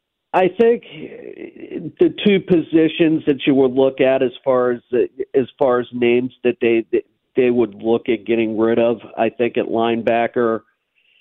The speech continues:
between Khalil Mack and Joey Bosa, it's either a restructure or they're gonna get rid of one, get rid of one of 'em.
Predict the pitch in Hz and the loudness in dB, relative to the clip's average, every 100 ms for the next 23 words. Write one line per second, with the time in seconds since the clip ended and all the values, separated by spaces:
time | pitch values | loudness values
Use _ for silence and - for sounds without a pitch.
0 | _ _ - 117 - 127 117 - 120 120 | _ _ -4 -4 -2 -2 -2 -2 0 0
1 | 117 117 113 117 113 113 110 110 90 110 | 0 -2 -2 -4 -8 -2 0 0 0 0
2 | 117 - 127 120 120 110 _ - - 113 | 0 -2 -2 0 -2 -8 _ -12 -6 -6
3 | - 127 120 110 110 101 110 110 - 113 | -2 -2 0 0 0 0 -2 -2 -2 -2
4 | 110 - 117 110 107 101 104 110 101 110 | -2 -2 -2 -2 -2 -4 -2 -2 -2 -2
5 | 110 110 98 107 107 107 113 - _ - | -2 -2 -2 -4 -4 -4 -6 -8 _ -4
6 | 110 107 107 98 104 104 113 113 113 113 | -2 0 -2 -2 -2 -2 -2 -2 -4 -6